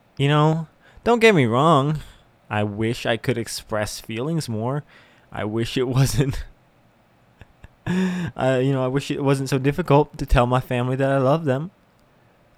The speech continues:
uh, or to express distaste at people's, uh,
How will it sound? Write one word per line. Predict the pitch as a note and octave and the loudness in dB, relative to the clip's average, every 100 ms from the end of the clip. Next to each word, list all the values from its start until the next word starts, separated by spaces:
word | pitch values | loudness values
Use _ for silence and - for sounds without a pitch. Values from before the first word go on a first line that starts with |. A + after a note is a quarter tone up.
| _ | _
uh, | - G#2+ G#2 | -8 -4 0
or | G#2+ A2 | -2 -2
to | |
express | A#2+ - - - C#3+ B2 - - - - _ _ _ _ - | -8 -10 -14 0 4 4 2 -6 -10 -14 _ _ _ _ -2
distaste | C3 - - - F#3 E3+ - - - - - _ - _ _ _ - - D#3 D3 - | 0 0 0 6 6 6 2 -8 -14 -18 -20 _ -20 _ _ _ -20 -12 -8 -8 -2
at | C3+ B2 | 0 2
people's, | D#3 C3+ C3+ C3 A#2+ | 2 2 2 0 2
uh, | B2 A#2 A2+ | 2 2 0